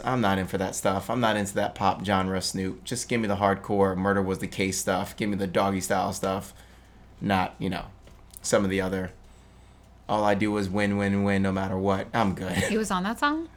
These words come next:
Speaker 1: <laughs> Yeah, I'm so good.
Speaker 2: Oh, yeah, he was.
Speaker 1: However, he did, at the middle of the show, do a, uh, he wanted the crowd to get up, so he sang or rapped,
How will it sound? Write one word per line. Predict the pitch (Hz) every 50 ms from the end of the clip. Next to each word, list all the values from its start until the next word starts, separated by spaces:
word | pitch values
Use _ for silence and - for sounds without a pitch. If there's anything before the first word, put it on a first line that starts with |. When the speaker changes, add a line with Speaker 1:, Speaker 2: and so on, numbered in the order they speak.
| - -
Speaker 1:
<laughs> | - - - - 104 95
Yeah, | 127 95 82 78
I'm | - - 101 90
so | - - - - - 107
good. | 101 101 98 - - - - - - -
Speaker 2:
Oh, | 254 262 269 269
yeah, | 247 247 220 214
he | 208 202 196
was. | 185 175 160 151 143 - - - - - - - - - - -
Speaker 1:
However, | 139 151 156 160 160 156 139 131
he | 120 - 160 175 165
did, | 131 110 135 135 139 147 151 151
at | - 131 123 123
the | 131 117
middle | 117 117 117 120 123 123 123
of | - 107
the | 110 107
show, | 104 - - 117 110 110 110 117 120 120 120 - - - - - - - - - - - 101
do | 98 120 117 110 110 -
a, | 107 104 101 98 98
uh, | 95 95 92 92 92 92 90 - - - - - - - - - - - - - - -
he | - 110 123 120 101 - -
wanted | - 107 113 117 110 107 92
the | 113
crowd | - - 110 107 104
to | 101
get | 90 101 104 104
up, | 104 - - -
so | - - 104 101
he | 98 - - - - 120 113 110 110 107 107
sang | 101 - - 113 104 101 101 101 98 104
or | - 101 98
rapped, | 92 202 - 196 196 196 -